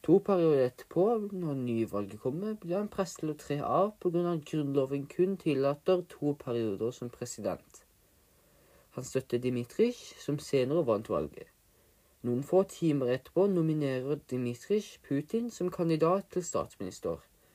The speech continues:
Han blir dagen etterpå valgt som statsminister av Statsdumaen. Ups, dette ble litt mer om Russlands politikk enn demokrati. Hm.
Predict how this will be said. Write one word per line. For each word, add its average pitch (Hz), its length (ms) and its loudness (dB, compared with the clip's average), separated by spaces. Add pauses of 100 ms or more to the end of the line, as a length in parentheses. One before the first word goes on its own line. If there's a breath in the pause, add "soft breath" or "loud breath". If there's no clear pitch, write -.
(360 soft breath)
Han 123 120 -6
blir 131 120 -2
dagen 151 360 2
etterpå 170 380 2 (100)
valgt 147 320 2
som 143 160 -8
statsminister 135 1300 -4 (100)
av 123 160 -4
Statsdumaen. 92 880 -6 (1500 soft breath)
Ups, - 320 -8 (160)
dette - 320 -18
ble 110 140 -4
litt 107 140 -16
mer 107 120 -4
om 104 240 -6
Russlands 113 640 -8
politikk - 880 -8
enn 92 400 -12
demokrati. 95 680 -6 (2250 loud breath)
Hm. 170 160 4